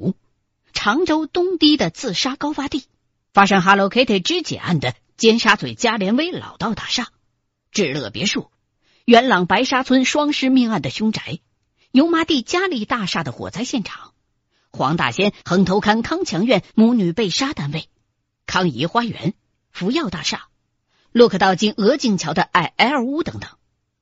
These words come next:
大多数历史流传的鬼屋早已经被推翻重建了，现在都已经成了钢筋水泥的高楼大厦。但是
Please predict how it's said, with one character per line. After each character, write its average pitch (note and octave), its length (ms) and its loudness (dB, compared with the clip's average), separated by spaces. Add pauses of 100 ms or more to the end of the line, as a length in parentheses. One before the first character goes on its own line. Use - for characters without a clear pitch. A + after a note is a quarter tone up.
(1400)
大 G#3 200 6
多 B3+ 180 6
数 G#3+ 260 4 (200)
历 G#3 260 4
史 A#2+ 240 -2
流 C3+ 260 -6
传 C3+ 200 -8
的 C#3 80 -8
鬼 - 180 -16
屋 G2 240 -10 (640)
早 F#3+ 220 2
已 F3 160 2
经 E3+ 280 4
被 C3+ 160 -4
推 C3 240 -6
翻 A2+ 200 -6
重 G2 200 -14
建 - 200 -14
了， - 60 -20 (1000)
现 E3 180 -2
在 D3+ 180 -2 (200)
都 G#3+ 160 4
已 F3 100 0
经 F#3 180 0
成 D#3+ 160 -2
了 E3 100 0
钢 E3+ 280 2
筋 D3 200 -2
水 F#2+ 200 -8
泥 G#2+ 180 -8
的 - 120 -10
高 B2+ 180 -6
楼 G#2 180 -10
大 F#2+ 160 -12
厦。 - 220 -12 (1300)
但 G3+ 140 0
是 F#3 160 -2